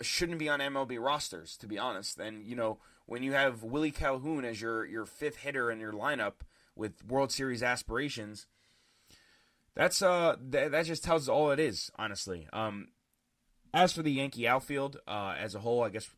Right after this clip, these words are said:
I'll, I'll move over there. I like Bowers. I think he's got a great swing, had a big home run yesterday. Um, re-, really nice Yankee Stadium swing. He actually made really good contact in his first at-bat as well. Um, I think he,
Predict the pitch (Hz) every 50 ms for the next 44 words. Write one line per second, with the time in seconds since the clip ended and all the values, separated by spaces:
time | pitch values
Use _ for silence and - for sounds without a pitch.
0 | - - 101 98 95 92 - - - 104 107 104 110 113 107 110 107 101 101 104
1 | 120 131 131 131 135 127 - - - - - - - 123 139 170 196 - - 139
2 | 127 113 107 101 92 87 - - - 107 120 117 143 143 139 127 120 104 120 110
3 | 101 85 - 90 95 120 139 151 - - - 123 123 127 117 104 92 85 82 -
4 | 143 143 131 127 127 127 123 120 120 120 120 120 113 110 110 - - 117 110 110
5 | 107 104 104 101 101 _ _ _ _ _ _ _ _ - - 95 95 90 87 90
6 | 87 87 82 _ _ _ _ _ _ _ _ - 120 135 151 143 90 127 135 185
7 | 214 190 143 117 107 120 120 120 113 - - - 101 113 120 120 113 110 101 -
8 | - 117 120 117 104 101 - - 113 117 113 107 110 117 120 117 - - - 175
9 | 175 165 139 113 95 90 98 110 135 143 139 135 120 107 - - 120 123 120 123
10 | 120 110 - 110 98 90 - - - - 120 131 135 - - 110 101 90 - 104
11 | 104 98 98 92 87 - 90 90 101 117 120 110 101 95 90 - _ - - -
12 | _ _ _ _ _ - 92 98 95 92 92 90 - - 117 120 - 127 110 110
13 | 104 92